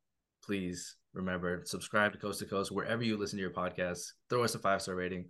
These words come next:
Let us know what you think. Let us know why we're wrong, why we're right. We like to hear that from time to time. Ronan, I know you like to hear that. Before we all get started, Ronan, how you doing, my friend?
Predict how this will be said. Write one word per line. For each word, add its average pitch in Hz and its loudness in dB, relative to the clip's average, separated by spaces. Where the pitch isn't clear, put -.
Let 117 4
us 113 0
know 117 2
what 101 0
you 95 -4
think. 90 -4
Let 101 2
us 104 0
know 98 2
why 98 4
we're 107 4
wrong, 98 -2
why 87 0
we're 85 0
right. 95 -2
We 104 -8
like 90 -2
to - -16
hear 98 -4
that 92 -4
from 98 -8
time 92 -6
to 85 -8
time. 92 -6
Ronan, 98 4
I 90 2
know 95 0
you 95 0
like 92 4
to - -6
hear 92 -4
that. 95 -2
Before 110 0
we 110 2
all 98 2
get 90 -2
started, 104 -4
Ronan, 90 -4
how 95 0
you 107 0
doing, 98 -2
my 58 -6
friend? - -12